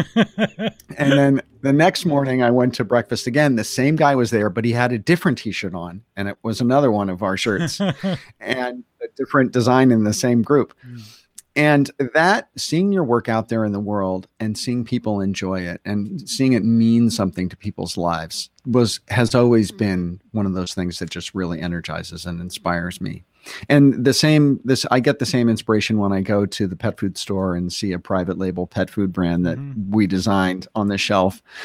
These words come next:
Speaker 2: I just love that stuff. So I love putting out inspiring and quality work into the world and seeing it be enjoyed and be used and be of value to people's lives. So that was one big one. I would say probably the other major one is when I went from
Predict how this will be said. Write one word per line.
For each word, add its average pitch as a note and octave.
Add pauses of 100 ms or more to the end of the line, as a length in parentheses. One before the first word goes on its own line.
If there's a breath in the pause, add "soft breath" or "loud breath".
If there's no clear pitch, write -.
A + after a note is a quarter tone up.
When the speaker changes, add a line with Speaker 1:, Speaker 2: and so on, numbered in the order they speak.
(220 loud breath)
Speaker 2:
I A2+
just G#2+
love G2+
that F2+
stuff. -
So G#2+
I B2
love D3+
putting B2+
out G#2
inspiring G#2+
and F#2+
quality A2
work F#2+
into G#2+
the G#2
world G#2+
and F2
seeing G#2
it F#2+
be G#2
enjoyed F#2+
and F2+
be F2
used F2
and F2
be F#2+
of F#2
value E2+
to F2
people's F#2
lives. F#2 (600 loud breath)
So D3+
that F#3
was C#3
one C#3
big F2+
one. G2 (520)
I B2+
would C3+
say D#3+
probably B2
the A2+
other B2
major A2+
one G#2
is G2+
when G#2
I G2
went F#2+
from F#2